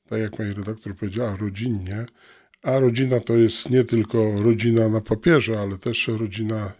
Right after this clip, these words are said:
się wiąże z, z, z tam, gdzie mieszkam, z tam, gdzie w całym otoczeniem, także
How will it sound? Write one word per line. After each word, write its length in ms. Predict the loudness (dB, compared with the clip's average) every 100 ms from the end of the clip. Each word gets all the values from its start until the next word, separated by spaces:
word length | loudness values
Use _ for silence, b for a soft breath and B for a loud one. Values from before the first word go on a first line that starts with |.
| _ -8
się 200 | -4 0
wiąże 680 | 0 2 2 0 -2 -2 -6 _ -10 -10
z, 160 | -10 -8
z, 260 | -6 -2 -4 -4
z 160 | -12 -6
tam, 220 | -2 -2
gdzie 160 | -2 0
mieszkam, 600 | 2 2 2 0 0 -2
z 100 | -6
tam, 200 | -8 -8
gdzie 160 | -10
w 60 | -10
całym 340 | -4 -2 -2
otoczeniem, 540 | -4 -6 -6 -6 -8 -8
także 360 | -10 -10 -12